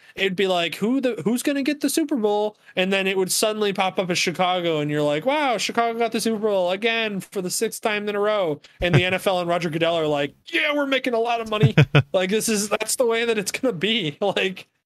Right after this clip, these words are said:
Speaker 1: it's literally the third largest sports market that,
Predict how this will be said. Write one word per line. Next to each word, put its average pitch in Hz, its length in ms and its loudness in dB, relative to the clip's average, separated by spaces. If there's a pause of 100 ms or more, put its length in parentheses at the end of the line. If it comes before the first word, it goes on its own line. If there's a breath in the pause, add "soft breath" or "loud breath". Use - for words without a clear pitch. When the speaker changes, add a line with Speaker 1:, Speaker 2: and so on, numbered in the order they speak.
(560)
Speaker 1:
it's 208 240 -2
literally 240 480 0
the 220 160 -2
third 214 480 -2
largest 208 640 -2
sports 196 420 -2
market 156 400 -2
that, 160 160 -2